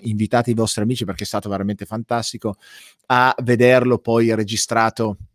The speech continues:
sulle varie piattaforme oppure sulle, eh, piattaforme di podcast, eh, come Spotify o, mm, Music e via dicendo, d'accordo? Io vi saluto, vi bacio e vi aspetto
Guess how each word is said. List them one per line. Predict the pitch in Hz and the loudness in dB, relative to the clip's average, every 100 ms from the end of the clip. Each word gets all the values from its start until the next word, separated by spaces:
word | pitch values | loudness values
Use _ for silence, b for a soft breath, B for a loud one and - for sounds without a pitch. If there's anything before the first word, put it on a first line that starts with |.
| _ _ _ _ - | _ _ _ _ -18
sulle | - - 110 110 104 101 | -12 -6 -2 0 0 0
varie | 110 113 | 0 0
piattaforme | 120 117 143 - 123 143 | 0 -2 -4 0 2 2
oppure | 127 - 107 113 101 | -2 -2 0 0 0
sulle, | - 110 107 104 98 B B B | -2 0 0 0 -4 B B B
eh, | - 104 95 | -8 -6 -4
piattaforme | 113 110 - 120 117 | -4 -4 0 2 2
di | 117 | 0
podcast, | - 95 98 - 98 - - | 0 -2 -2 -4 -6 -6 -4
eh, | 95 90 90 87 87 | -2 -2 -4 -4 -6
come | - 92 90 | -6 -6 -6
Spotify | - 95 - 95 92 90 | -4 -4 -4 -8 -8 -6
o, | 87 85 80 - _ 98 | -6 -8 -10 -14 _ -8
mm, | 85 80 76 - | -6 -8 -10 -10
Music | 85 110 113 98 101 - | -4 0 0 -2 -4 -4
e | 92 | -4
via | 87 | -4
dicendo, | 82 - - - | -6 -8 -10 -10
d'accordo? | 113 - 143 131 139 B B B B - | -4 4 6 6 2 B B B B 2
Io | 113 110 98 | 4 6 4
vi | 101 | 0
saluto, | 92 123 156 165 | 0 0 0 -2
vi | 98 95 | -6 -2
bacio | 123 135 - 135 - | -2 -2 -4 -4 -4
e | 95 98 | -6 -6
vi | 92 | -6
aspetto | - 92 - 90 | -8 -10 -8 -8